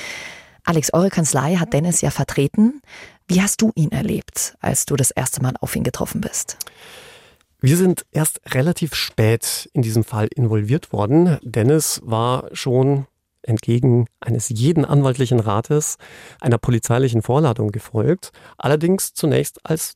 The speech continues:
Speaker 2: Zeuge. Er sollte also eine ganz normale Zeugenaussage machen und dabei hatte er die Polizei auch noch so gut er konnte unterstützt. Also er hatte eine Liste angefertigt von sämtlichen technischen Geräten,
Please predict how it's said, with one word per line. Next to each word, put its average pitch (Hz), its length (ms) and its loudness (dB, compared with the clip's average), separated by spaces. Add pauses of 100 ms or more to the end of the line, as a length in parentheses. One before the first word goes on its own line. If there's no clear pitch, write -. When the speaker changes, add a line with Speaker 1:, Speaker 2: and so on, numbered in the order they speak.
Speaker 2:
Zeuge. - 520 -2 (500)
Er 117 120 -2
sollte 143 320 0
also 135 120 0
eine 123 140 2
ganz 131 240 0
normale 120 320 0
Zeugenaussage 151 800 -2
machen 160 380 -2 (320)
und 131 200 0
dabei 123 220 0
hatte 147 280 0
er 143 380 0
die 135 120 -4
Polizei 135 720 0
auch 131 160 -2
noch 131 260 0
so 120 220 -2
gut 147 320 0
er 143 100 0
konnte 139 300 0
unterstützt. - 880 -2
Also 113 260 -2
er 110 180 -2
hatte - 220 -4
eine 113 120 4
Liste 151 300 0
angefertigt 123 720 2
von - 180 -2
sämtlichen 127 400 0
technischen 139 420 0
Geräten, 113 520 0